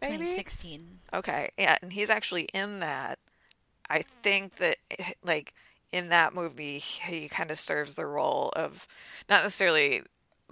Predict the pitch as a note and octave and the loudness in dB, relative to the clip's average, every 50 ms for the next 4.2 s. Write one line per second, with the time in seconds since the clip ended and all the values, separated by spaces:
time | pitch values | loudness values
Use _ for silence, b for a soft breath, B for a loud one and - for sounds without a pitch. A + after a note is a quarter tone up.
0 | D#3+ - F#3 E3+ E3 D#3 D#3+ D#3 D#3 C#3+ E3+ - - G3 F#3+ F#3 F#3 - D#3 D3+ | -6 -2 -2 0 0 -2 0 -2 -2 -2 -2 0 6 8 8 8 8 6 2 -2
1 | D3+ C#3+ G#2+ A2 - D3+ F#3+ F#3+ F#3 G3 G3+ G#3+ G#3 F3 D3 D3 D3 D3 - - | 0 0 0 0 0 0 0 -2 -2 -2 0 0 0 0 -2 -2 -2 -2 -2 -4
2 | - E3 D3+ D#3+ E3 - - E3+ D3+ D3 D3 D3 C#3 - - - - - C#3+ C3 | -8 -6 -4 -2 -2 -2 0 0 0 0 0 -4 -6 -6 -6 -4 -2 -2 -2 -4
3 | B2+ - B2+ A#2 B2 G#2 A2+ A#2 C3 - - - D#2 D#2+ - F#3+ F#3+ - D3+ D3 | -4 -10 -12 -10 -10 -8 -6 -6 -6 -6 -6 -6 -6 -8 -8 -10 -12 -12 -8 -8
4 | G#2 G#2 - - | -8 -6 -8 -10